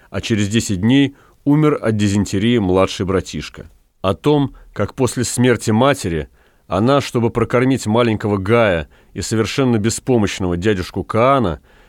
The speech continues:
по восемнадцать часов в сутки работала судомойкой на пересылочном пункте, потом уборщицей в роскошном притоне для спекулянтов, потом выступала в женских бегах с тотализатором, потом сидела в тюрьме, правда, недолго,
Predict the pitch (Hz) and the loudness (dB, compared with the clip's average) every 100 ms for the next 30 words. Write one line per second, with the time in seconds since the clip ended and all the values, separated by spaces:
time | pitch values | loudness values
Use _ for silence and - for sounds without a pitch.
0 | - 98 104 123 120 131 - 98 117 - | -8 -2 -2 2 2 2 -2 -6 -4 -2
1 | 120 - - 123 - 107 101 110 113 107 | -2 -2 -4 -6 -2 0 0 0 0 -2
2 | 101 120 104 104 113 113 110 104 104 95 | -2 -2 0 2 2 0 -2 0 -2 -2
3 | 101 - 110 104 110 98 - 98 90 - | -4 -2 -4 -4 -4 -4 -2 -2 -2 -8
4 | 69 - - - _ - 87 107 107 101 | -16 -18 -20 -20 _ -6 0 0 0 -2
5 | 98 123 117 110 - 104 95 92 - 107 | 2 2 0 -4 -4 -2 -2 -2 -4 -4
6 | 104 92 92 95 101 92 80 80 - 92 | -2 -4 -4 -4 -2 -2 -2 -6 -8 -6
7 | 90 98 113 113 101 _ _ _ _ 101 | 0 2 0 -4 -10 _ _ _ _ -4
8 | 151 139 113 - 104 117 107 87 90 120 | 0 0 0 -2 -2 0 2 0 0 0
9 | 110 - 87 85 104 90 98 - - 95 | 0 -6 -6 -2 0 2 2 0 -6 -4
10 | 92 87 82 101 101 107 110 110 _ _ | -2 -2 0 0 0 -2 -4 -6 _ _
11 | _ _ - 87 127 117 113 104 104 90 | _ _ -12 -2 0 0 0 2 2 0
12 | - 101 92 92 98 98 90 95 98 87 | -2 0 2 2 0 0 0 0 0 2
13 | 98 95 92 87 | 2 2 -2 -6